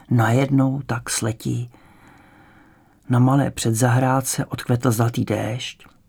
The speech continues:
a probouzejí se pivoňky, rostou rychle a stejně rychle se rozvinou do barevných koulí a opadají. Zajímavé. Nikdy si normálně takových detailů nevšímám až dneska.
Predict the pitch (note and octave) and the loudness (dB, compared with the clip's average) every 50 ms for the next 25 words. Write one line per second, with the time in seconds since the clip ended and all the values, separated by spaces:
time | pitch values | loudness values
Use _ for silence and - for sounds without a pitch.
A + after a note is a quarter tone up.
0 | _ _ _ _ - - - - - A2+ G#2 A2+ A#2+ A#2+ A#2+ B2 A#2 A#2 - A2 | _ _ _ _ -8 -8 -6 -4 -4 -4 0 2 2 4 4 2 0 0 -2 -4
1 | - - - A2 G2+ G#2+ G#2+ A#2+ A#2+ A#2+ A#2+ - B2+ C3+ C#3+ - - - - - | -6 -6 -6 -6 -4 -2 0 0 0 0 0 -2 -2 -2 -4 -6 -6 -6 -6 -6
2 | - A2+ A2 - - - A#2 A#2 A#2+ B2 A#2+ - - - - - - - - - | -6 -6 -6 -6 -6 -4 -2 -2 -2 -2 -2 -6 -12 -16 -16 -16 -14 -14 -12 -8
3 | - - - - B2+ C3 C3+ C3+ B2 B2 A#2+ - C#3+ C#3 - - G#2+ B2 A2+ G#2+ | -6 -6 0 2 2 4 4 4 4 2 2 0 0 0 0 -4 -2 -2 -2 -2
4 | A#2 A#2+ B2 B2 C3 C3 C3 C3+ B2 A2 G#2 A2 - A#2+ B2 A#2+ B2 A#2 G2+ - | 0 2 2 4 4 2 0 0 -2 -4 -4 -4 -2 -2 0 2 2 0 0 -2
5 | - - - A2+ A#2 A#2+ A#2+ B2 B2+ C3 B2+ - - - - - B2 - A#2 A2+ | -6 -4 -2 0 0 2 2 2 0 0 -2 -4 -6 -6 -8 -8 -6 -4 -4 -4
6 | A#2+ A#2 A#2 A#2+ A#2+ A#2 A#2 A#2+ - _ _ _ _ _ _ _ _ _ - - | -4 -4 -4 -4 -4 -6 -8 -10 -14 _ _ _ _ _ _ _ _ _ -8 -6
7 | - - G#2 F#3+ - A2 A2+ A#2 A#2+ A#2 - - _ _ _ _ - - - - | -2 0 2 2 0 0 -2 -6 -8 -10 -10 -14 _ _ _ _ -20 -20 -20 -20
8 | - - - - - - - - - - - - - C3+ C#3+ C#3 D#3 G3+ G#3 F#3 | -20 -20 -20 -20 -20 -20 -20 -20 -20 -20 -20 -6 2 4 4 6 6 4 2 4
9 | - - C#3 A#2+ A#2 B2+ C3+ E3 F3 E3+ E3+ E3+ F3 F3 D#3 B2 - D#3+ D#3 D3+ | 4 4 6 6 6 4 4 4 4 4 6 4 4 4 2 0 -2 0 0 2
10 | A#2+ B2 B2 A2+ A#2+ D3 D3+ D3+ D3+ D3 C#3+ C3+ B2 - - - C3+ A#2 G2+ G#2+ | 4 4 2 2 4 4 4 6 6 6 6 4 2 -2 -2 0 0 2 2 0
11 | G#2+ A2 A2 A#2 - A2+ - - - - - | 0 0 -2 -2 -2 -2 -2 -2 -4 -4 -8